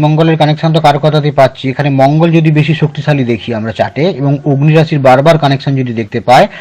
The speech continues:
এবং এক আট বারোর কানেকশন মারক বাদক যুক্ত অবস্থায় থাকতে আমরা যদি দেখি, সেক্ষেত্রে আগুন থেকে একটা বিপদ হওয়া সম-, সম-, আহ, একটা আগুন থেকে একটা বিপদ হওয়ার মতো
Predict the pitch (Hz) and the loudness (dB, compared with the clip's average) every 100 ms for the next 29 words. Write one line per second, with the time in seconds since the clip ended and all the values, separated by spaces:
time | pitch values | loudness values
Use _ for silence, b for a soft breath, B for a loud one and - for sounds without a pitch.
0 | B B 127 143 135 135 160 147 143 151 | B B -2 2 2 2 2 4 2 2
1 | 147 151 151 151 135 127 143 139 135 135 | 0 0 0 -2 0 0 0 2 2 2
2 | 139 123 131 - 139 131 143 131 120 - | -2 -4 -6 -2 -2 -2 -6 -6 -8 -6
3 | 127 127 117 107 101 95 131 165 208 B | -2 -2 -4 -8 -8 -8 -6 -6 -8 B
4 | B - 151 151 160 156 127 143 202 190 | B -6 -4 -2 2 4 4 4 2 2
5 | 196 185 175 151 147 156 139 135 127 123 | 0 2 2 2 2 2 2 0 -2 -2
6 | 131 131 - - 123 120 - 131 123 117 | -2 -4 -8 -10 -4 -4 -4 -6 -6 -6
7 | 123 139 208 - b b b b _ 113 | -2 0 0 -2 b b b b _ -6
8 | 120 151 156 156 143 165 139 131 127 139 | -2 0 0 0 -2 -2 -2 -4 -4 -4
9 | 107 127 190 - _ _ _ _ _ _ | 0 0 0 -4 _ _ _ _ _ _
10 | _ _ _ _ _ _ _ _ _ _ | _ _ _ _ _ _ _ _ _ _
11 | _ _ _ _ _ - b b b b | _ _ _ _ _ -20 b b b b
12 | _ _ _ _ _ - 131 | _ _ _ _ _ -6 -2